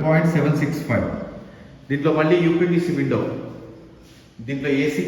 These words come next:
పాయింట్స్, ఫాల్ సీలింగ్ డిజైన్స్ వండర్ఫుల్గా వచ్చేసాయి.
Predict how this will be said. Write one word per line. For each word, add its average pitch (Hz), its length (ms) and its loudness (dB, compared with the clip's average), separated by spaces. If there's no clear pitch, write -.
పాయింట్స్, 147 380 2
ఫాల్ 175 280 4
సీలింగ్ 196 280 4
డిజైన్స్ 185 280 2
వండర్ఫుల్గా 160 460 0
వచ్చేసాయి. 123 380 -4